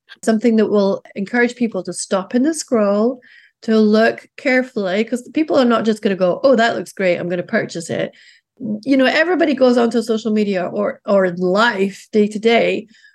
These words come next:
with massive amount of, uh, you know,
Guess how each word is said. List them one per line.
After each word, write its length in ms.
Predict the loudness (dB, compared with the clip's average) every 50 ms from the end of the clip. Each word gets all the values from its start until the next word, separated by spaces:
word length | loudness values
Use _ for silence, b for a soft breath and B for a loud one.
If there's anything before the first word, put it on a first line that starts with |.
| b 0
with 240 | 0 0 0 2 2
massive 580 | 2 4 4 4 2 0 -2 -6 -8 -6 -4
amount 400 | -4 -4 -4 -4 -4 -4 -6 -2
of, 240 | 0 0 0 0 -2 -8 -20 -20 _ _ -2
uh, 20 | 0
you 160 | 0 0 0
know, 240 | -2 -4 -6 -8